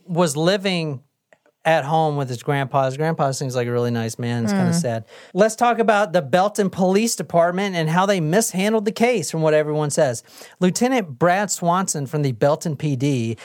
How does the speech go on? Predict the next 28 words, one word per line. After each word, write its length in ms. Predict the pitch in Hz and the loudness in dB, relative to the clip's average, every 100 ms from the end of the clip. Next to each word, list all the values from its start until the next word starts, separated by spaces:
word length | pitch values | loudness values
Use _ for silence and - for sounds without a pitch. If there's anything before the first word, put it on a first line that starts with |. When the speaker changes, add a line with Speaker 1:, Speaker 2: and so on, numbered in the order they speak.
| - - | -12 0
Speaker 1:
got 160 | 156 | 2
a 60 | 143 | 2
lot 260 | 143 160 185 | 2 2 2
of 120 | - | -2
pushback 560 | 196 208 - 139 127 | -2 -2 0 0 0
about 240 | 131 131 123 | 0 -2 -2
this 180 | 117 - | -4 -8
case 500 | 127 120 147 - - _ _ _ _ _ _ _ - | -6 -4 -2 -4 -6 _ _ _ _ _ _ _ -10
because 400 | 160 160 196 175 | -4 0 2 0
he 320 | - 220 240 185 | -2 -2 0 0
and 120 | 175 | 0
his 140 | 165 | 0
task 420 | - 185 214 - | 0 0 0 -4
force 320 | - 160 151 - | -4 0 0 -2
were 100 | 135 | -4
treating 420 | - 190 190 175 | 0 0 2 2
it 140 | 170 | 2
like 180 | 143 143 | 0 0
a 40 | 143 | 0
missing 440 | 143 165 - 143 | 0 0 -2 -6
persons 400 | - 156 147 120 | -2 -2 0 -8
case. 340 | - 113 104 - | -6 -6 -6 -2
Now, 400 | 214 226 123 - _ _ _ - | 2 2 0 -10 _ _ _ -2
Kara, 340 | 208 254 196 | 2 4 2
they 120 | 165 165 | 2 2
thought, 340 | 165 151 139 | 4 4 2
ran 260 | 147 147 131 | -2 -2 0
away. 460 | 127 123 98 104 | 2 0 0 -8